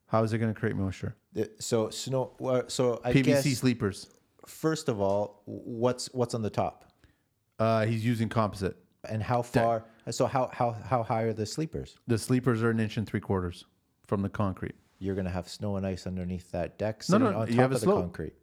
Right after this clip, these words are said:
Speaker 1: You have a slope on the concrete. You think so?
Speaker 2: I think so.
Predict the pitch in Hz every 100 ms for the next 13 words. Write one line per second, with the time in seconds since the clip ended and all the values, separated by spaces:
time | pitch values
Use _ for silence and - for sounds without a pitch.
0 | - 107 107 - 135 127 120 - 165 -
1 | - _ _ _ _ _ _ _ _ -
2 | - - - - - _ - - - -
3 | 117 127 165 254 320 - - - 90 -
4 | 73